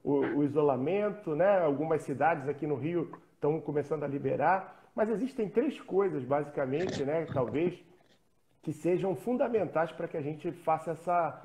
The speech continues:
mudança, né, dessa, desse nosso, dessa nossa quarentena meia boca, né, que é bem a cara do brasileiro, é, pra um quadro de vida quase normal, né? A gente precisa de hospitais,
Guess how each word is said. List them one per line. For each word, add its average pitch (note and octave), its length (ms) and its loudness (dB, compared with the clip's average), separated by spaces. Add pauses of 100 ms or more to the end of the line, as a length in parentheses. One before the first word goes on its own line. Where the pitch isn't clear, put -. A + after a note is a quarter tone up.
(140)
mudança, E3+ 600 4
né, D#3+ 160 2
dessa, C#3+ 580 2 (260)
desse C#3+ 340 0
nosso, C#3 680 2 (340)
dessa C#3 280 2
nossa D3+ 240 0
quarentena D3 640 2
meia C#3 260 2
boca, D3+ 420 2
né, E3+ 180 0
que - 140 -2
é C3 60 6
bem D3 460 2
a C3+ 80 -4
cara D3+ 360 2
do C3 140 -4
brasileiro, C3+ 600 -2 (600)
é, D3 220 2
pra G#3+ 240 2
um C4 140 4
quadro A3 720 4
de G3 180 -2
vida F#3+ 400 0
quase F#3+ 320 2
normal, C#3+ 580 2
né? D#3 220 0 (420)
A E3 80 2
gente G3 200 2
precisa D3+ 360 2
de C3 80 2
hospitais, F#3+ 640 2